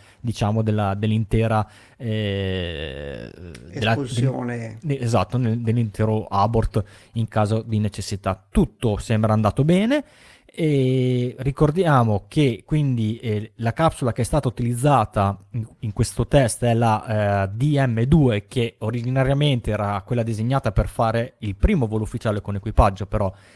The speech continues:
Speaker 1: essendosi distrutta la D M uno è stata, eh, questa, eh, deputata per questo test.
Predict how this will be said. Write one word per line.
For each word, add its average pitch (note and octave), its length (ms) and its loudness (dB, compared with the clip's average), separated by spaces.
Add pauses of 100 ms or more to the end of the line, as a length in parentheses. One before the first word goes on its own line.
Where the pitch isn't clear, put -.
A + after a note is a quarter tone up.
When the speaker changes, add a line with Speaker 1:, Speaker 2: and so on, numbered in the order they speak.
(140)
Speaker 1:
essendosi B2+ 560 -2
distrutta A#2 460 -2
la G#2 100 -2
D G#2+ 160 -2
M C3+ 180 0
uno B2+ 220 0
è C3+ 60 -2
stata, G#2+ 360 -2 (380)
eh, A2+ 400 0
questa, A#2+ 500 0
eh, A#2 120 -4
deputata B2 500 0
per G#2+ 160 -2
questo A2 280 -4
test. - 460 -6